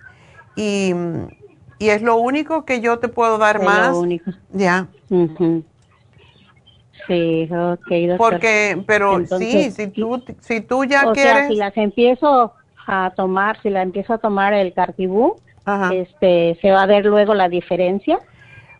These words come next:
Speaker 1: Bueno, vemos,
Speaker 2: O
Speaker 1: por eso es que quiero que tomes tres. Hay veces que es inmediato, hay veces que se demora más. Pero empieza
Speaker 2: Ujú.
Speaker 1: por tres para que tu cuerpo se vaya adaptando.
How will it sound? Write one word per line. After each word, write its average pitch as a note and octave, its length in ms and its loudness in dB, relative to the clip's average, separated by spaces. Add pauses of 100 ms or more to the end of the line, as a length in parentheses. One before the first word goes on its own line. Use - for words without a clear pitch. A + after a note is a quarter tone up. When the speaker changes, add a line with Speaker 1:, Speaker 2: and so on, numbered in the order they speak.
(100)
Speaker 1:
Bueno, F#3 400 2 (300)
vemos, A#3 540 0
Speaker 2:
O E3 200 -8 (120)
Speaker 1:
por A#3 160 4
eso A#3+ 240 2
es C#4+ 60 0
que C4 240 -2
quiero B3+ 300 2
que B3 100 -4
tomes A#3 420 -4
tres. A3 460 0
Hay G#3 220 2
veces B3+ 400 -2
que A#3 120 -2
es A#3 120 -6
inmediato, A3 760 0
hay F#3+ 160 2
veces F#3+ 300 -4
que G3+ 120 -12
se F#3 140 -6
demora F3 400 -4
más. F#3 420 -2 (680)
Pero G3+ 200 2
empieza G#3 440 0
Speaker 2:
Ujú. F3 100 0
Speaker 1:
por B3 260 2
tres A3+ 420 2
para G#3+ 260 0
que F#3+ 100 -2
tu F3+ 160 -10
cuerpo F#3 400 0
se A3 140 -4
vaya A3 280 2
adaptando. G3 840 -2